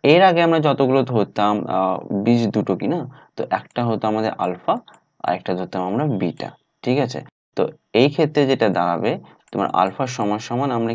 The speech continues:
কি পাবো বলো তো? বিটা পেয়ে যাবো। এটা হচ্ছে আমাদের সেই অঙ্কের সমীকরণটাই। এবার নেক্সটে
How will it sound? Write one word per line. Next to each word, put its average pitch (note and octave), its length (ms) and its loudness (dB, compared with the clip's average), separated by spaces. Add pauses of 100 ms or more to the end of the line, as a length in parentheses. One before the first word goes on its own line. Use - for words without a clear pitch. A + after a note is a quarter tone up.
কি B2+ 160 -2
পাবো B2 240 -2
বলো B2+ 200 -2
তো? E3 60 -10 (420)
বিটা C3+ 300 0
পেয়ে C#3 200 0
যাবো। C#3 160 -6 (260)
এটা C3+ 160 2
হচ্ছে D3+ 200 0
আমাদের D3 200 2 (100)
সেই C3 160 2 (400)
অঙ্কের G#2 320 -4
সমীকরণটাই। F#2+ 600 -2 (400)
এবার A2 140 2 (120)
নেক্সটে B2+ 280 -2